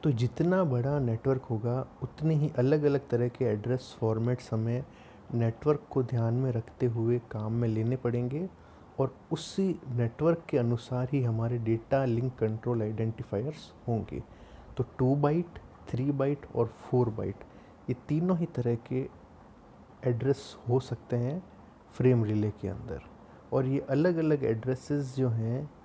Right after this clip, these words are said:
ये हमारे डेटा को ट्रांसमिट करने के लिए जो भी लिंक्स हैं, नोड्स हैं, उन्हें प्रॉपरली एड्रेस करने में हमारी सहायता करेंगे।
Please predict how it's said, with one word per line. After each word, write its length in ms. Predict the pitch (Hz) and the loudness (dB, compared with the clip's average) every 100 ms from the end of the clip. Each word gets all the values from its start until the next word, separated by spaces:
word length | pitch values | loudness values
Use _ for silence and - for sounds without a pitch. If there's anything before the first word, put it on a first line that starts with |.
| - - | -12 -2
ये 100 | 131 | 0
हमारे 800 | 120 110 110 113 117 117 131 - - - - - - - - - 139 | 2 0 0 0 -2 0 0 -2 -10 -20 -20 -20 -20 -20 -20 -14 -2
डेटा 320 | 120 117 151 | 0 2 0
को 160 | 147 135 | 0 0
ट्रांसमिट 580 | 123 120 117 - 127 - | 0 0 -2 -2 -4 -2
करने 360 | 113 113 120 | -2 2 0
के 160 | 117 120 | 0 -2
लिए 320 | 113 110 127 | 0 0 0
जो 240 | 120 123 | 2 2
भी 360 | 131 143 151 143 | 2 2 2 2
लिंक्स 580 | 120 120 147 151 - 123 | 2 2 2 0 -2 -2
हैं, 100 | 117 | 2
नोड्स 460 | 113 127 139 - | 2 2 0 -2
हैं, 120 | 127 120 - | -2 -2 -4
उन्हें 280 | 135 139 147 | -2 0 0
प्रॉपरली 600 | 143 120 117 - 151 147 | 0 0 0 2 2 4
एड्रेस 340 | 110 107 120 - | 0 0 -4 -2
करने 280 | 107 110 | -2 0
में 140 | 113 113 | 0 -2
हमारी 420 | 110 110 117 170 - - - - - | -2 -4 -4 -6 -8 -20 -20 -10 0
सहायता 340 | 107 104 104 | 0 0 -2
करेंगे। 640 | 101 87 87 69 - - | -4 -6 -6 -10 -14 -20